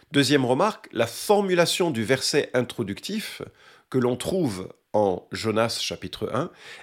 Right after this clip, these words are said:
est identique en style à celle de Osée, de Joël, de Michée, de Sophonée, d'Ag-, euh, Sophonie, pardon,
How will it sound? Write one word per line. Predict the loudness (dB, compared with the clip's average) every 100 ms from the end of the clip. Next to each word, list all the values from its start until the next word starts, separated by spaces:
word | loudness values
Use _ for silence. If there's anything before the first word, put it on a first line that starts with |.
| 6
est | 6 6 -6 -2
identique | 0 6 4 4 -2 -4 -4 -4
en | -4
style | -4 -4 -4 -2 -4 -8 _ _ _ -6
à | 0
celle | 2 2
de | 0 0 2
Osée, | 2 2 0 -2 -4
de | -6
Joël, | -2 2 4 4 2
de | -2
Michée, | 0 0 0 0
de | -2
Sophonée, | -2 0 0 0 -2 -2 -2
d'Ag-, | 0 2 0 0
euh, | 0
Sophonie, | 0 0 -2 -4
pardon, | -4 -6